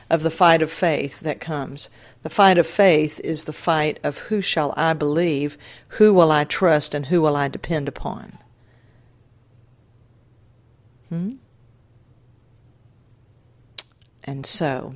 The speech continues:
there you have it. <laughs> Maybe,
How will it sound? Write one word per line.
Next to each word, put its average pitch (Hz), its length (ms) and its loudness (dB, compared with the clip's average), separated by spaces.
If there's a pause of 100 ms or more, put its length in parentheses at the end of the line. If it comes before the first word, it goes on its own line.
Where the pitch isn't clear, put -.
there 147 160 -4
you 139 140 -4
have 135 260 -8
it. - 160 -18 (1080)
<laughs> - 340 -8 (880)
Maybe, 151 580 2